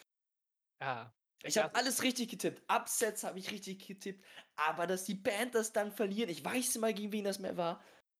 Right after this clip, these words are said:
Speaker 2: alles
Speaker 1: <laughs>
Speaker 2: kaputt gemacht. Die Panthers. Gegen
Speaker 1: Gegen
Speaker 2: die
Speaker 1: die
Speaker 2: Giants.
Speaker 1: Patriots.
Speaker 2: Gegen die Giants.
Speaker 1: Hä? Ach, letzte Woche meinst du?
Speaker 2: Vorletzte, vorletzte.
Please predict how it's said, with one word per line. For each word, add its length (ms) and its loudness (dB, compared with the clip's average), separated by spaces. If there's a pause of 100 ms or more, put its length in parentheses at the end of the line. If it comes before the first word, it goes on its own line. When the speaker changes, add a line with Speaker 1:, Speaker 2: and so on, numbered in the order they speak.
(220)
Speaker 2:
alles 240 2
Speaker 1:
<laughs> 100 2
Speaker 2:
kaputt 220 -4
gemacht. 320 -4
Die 60 0
Panthers. 760 -6 (260)
Gegen 200 -2
Speaker 1:
Gegen 20 -2
Speaker 2:
die 0 -
Speaker 1:
die 60 0
Speaker 2:
Giants. 420 2
Speaker 1:
Patriots. 220 -8
Speaker 2:
Gegen 220 4
die 140 6
Giants. 680 0 (1200)
Speaker 1:
Hä? 260 6
Ach, 160 2
letzte 300 0
Woche 160 0
meinst 260 -6
du? 60 -12 (240)
Speaker 2:
Vorletzte, 460 2
vorletzte. 560 0